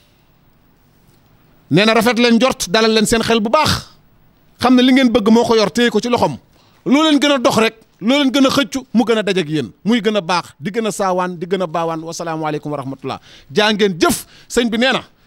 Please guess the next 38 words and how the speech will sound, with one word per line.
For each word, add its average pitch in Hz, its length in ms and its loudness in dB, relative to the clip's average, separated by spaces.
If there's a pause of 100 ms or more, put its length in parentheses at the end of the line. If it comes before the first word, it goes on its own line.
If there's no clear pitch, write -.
(160)
nangul 220 320 -2
ne 214 120 2
leen 196 120 0
ko, 190 80 -6
dana 196 160 -4
ko 202 100 -6
teg 202 160 -4
ci 226 60 -6
loxoy 220 220 -2
Cheikh 208 220 -4
Ibra 190 140 -4
Fall, 170 180 -4
mu 175 80 -6
teg 196 100 -8
ko 175 100 -12
ci 190 80 -10
loxoy 190 180 -2
Sëñ 180 180 -2
Touba. 127 260 -4 (640)
Nee 196 140 4
na 226 80 2
ngeen 233 180 0
dem 226 180 0
waajiwaat 196 400 2 (260)
ci 226 120 -8
ñaareelu 240 320 0
kumte 214 260 -2
gi, 185 80 -4
dana 208 160 -2
dajawaat 220 360 0
ak 190 60 -4
yéen, 202 160 -4
defaat 214 360 -2
leen 202 120 -6
lu 196 100 -12
kawe 285 280 -2
seenum 226 300 -8
njort. - 320 -8